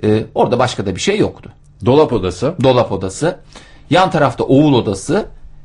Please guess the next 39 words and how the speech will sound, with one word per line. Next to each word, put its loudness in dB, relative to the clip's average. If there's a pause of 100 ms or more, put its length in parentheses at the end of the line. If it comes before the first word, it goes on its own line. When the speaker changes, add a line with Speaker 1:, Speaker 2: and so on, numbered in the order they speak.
(140)
Speaker 1:
Biraz 2
geri 0
Speaker 2:
Hayır, 0
Speaker 1:
ge- -2
Speaker 2:
yan 0
tarafta -2
halı 0
odası -4
dediğimiz. -2
Speaker 1:
<laughs> -14
Halı 4
odası -2
dediğimiz. 0 (120)
Speaker 2:
Sadece 0
yerde 2
kahverengi -2
halı 0
olan 0
bir 6
odam 2
vardı. 0
Speaker 1:
Ve 2
son 2
derece 2
çirkin 0
bir 4
halın -2
oldu. -2 (120)
Gel 2
beriye 0
salon. 0 (400)
Speaker 2:
Salon 0
odası. -6
Speaker 1:
Salon 0
odası. -4
Salon -2
odasında 0
olanları 2
söylüyorum. -2